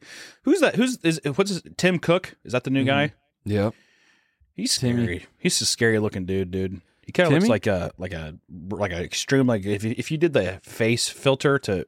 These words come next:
Speaker 1: Ellen DeGeneres, and you
Speaker 2: Yeah.
Speaker 1: hit old, if you hit old, like, four or five times, that's what Tim Cook looks like to me.
Speaker 2: Hit Timmy? J-, r-, yeah, I've never really thought about his face like that.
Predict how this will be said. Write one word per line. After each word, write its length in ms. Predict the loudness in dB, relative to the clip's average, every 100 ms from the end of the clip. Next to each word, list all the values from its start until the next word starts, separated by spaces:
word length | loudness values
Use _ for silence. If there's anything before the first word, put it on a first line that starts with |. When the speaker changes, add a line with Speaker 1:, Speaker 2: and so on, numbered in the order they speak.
| -2
Speaker 1:
Ellen 220 | 0 0
DeGeneres, 540 | -2 -2 0 2 0 -4 _ _ _ _ -10
and 100 | -2
you 60 |
Speaker 2:
Yeah. 180 | 2 4
Speaker 1:
hit 40 | 2
old, 140 | 0 -2
if 120 | 0
you 60 | 0
hit 120 | 0
old, 220 | -2 -2
like, 160 | -2 -2
four 220 | 0 0
or 40 |
five 260 | 2 2 0
times, 380 | 0 0 0 -2
that's 260 | -2 0
what 120 | -2
Tim 180 | -4 -8
Cook 240 | -8 -10 -10
looks 180 | -12 -10
like 140 | -10
to 80 | -12
me. 160 | -12 -14 _ _ _ -18 -18 -20 -20 _ -12
Speaker 2:
Hit 180 | -10 -6
Timmy? 500 | 0 2 2 2 -2 -12 -20 -20 _ _ _ _
J-, 140 | -12 -10
r-, 360 | -8 -8 -10 -14 -20 -20 _ _ _ _ _ -12
yeah, 300 | -4 0 0
I've 80 | 0
never 300 | 2 2 4
really 180 | 4 2
thought 240 | 0 -2
about 160 | 0 -2
his 120 | -4
face 320 | -4 -4 -4
like 180 | -6 -6
that. 280 | -6 -6